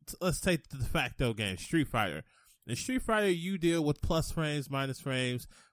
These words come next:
fireball game, um, air to airs, uh, the, the,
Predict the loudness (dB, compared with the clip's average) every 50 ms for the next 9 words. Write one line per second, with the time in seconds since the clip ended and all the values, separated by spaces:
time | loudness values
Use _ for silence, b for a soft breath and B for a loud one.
0 | b 4 6 8 8 8 6 6 4 4 4 4 4 2 0 0 2 2 2 2
1 | 2 0 -2 -4 -6 -8 -8 -2 0 2 4 6 4 4 4 2 0 -4 -6 -10
2 | _ _ _ _ _ _ 0 0 0 0 0 0 2 2 4 4 4 4 2 0
3 | -2 -4 -8 -12 -14 -18 _ _ _ _ _ _ _ _ _ _ _ 0 2 4
4 | 4 4 4 4 2 2 0 -2 -4 0 2 4 4 4 4 4 4 2 4 2
5 | 0 -4